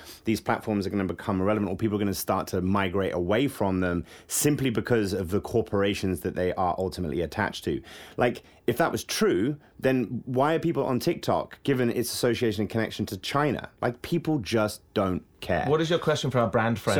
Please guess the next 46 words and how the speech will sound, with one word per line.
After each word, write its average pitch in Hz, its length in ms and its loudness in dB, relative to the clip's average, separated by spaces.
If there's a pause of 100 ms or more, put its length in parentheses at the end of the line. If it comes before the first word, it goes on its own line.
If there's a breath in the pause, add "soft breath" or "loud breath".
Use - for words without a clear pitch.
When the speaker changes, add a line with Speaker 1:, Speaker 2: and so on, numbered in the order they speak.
Speaker 1:
So, 92 40 0
Speaker 2:
here? 92 100 -2
Speaker 1:
brand 170 260 2
friend, 131 260 2
so, 120 420 2
so, 120 440 2
uh, 104 60 -2
from 123 180 2
the 101 60 2
brand 160 320 2
perspective, 101 640 0 (560 loud breath)
um, 107 440 2 (120)
does 101 180 2
this 104 160 0
matter 87 180 2
to - 140 -4
you? 101 400 2
Like, 95 280 0
Shake 131 280 0
Shack 120 340 0
p-, 104 400 -8
probably 113 420 2
is 92 140 0 (120)
working 98 340 0
across 90 220 0 (120)
all 123 320 2
of 98 120 0
these 92 160 0
different - 260 -6
platforms 85 420 -2
and 82 120 -4
channels. 85 440 -2 (260 loud breath)
To - 100 0
what 147 80 4
extent 139 320 0
does 107 120 0
this 110 220 0
really 98 180 2
matter, 92 280 2
having 92 340 0
the 87 80 0
Facebook 107 480 -2
name 90 340 0
connected 85 560 -4
to - 80 -4
these, 85 360 0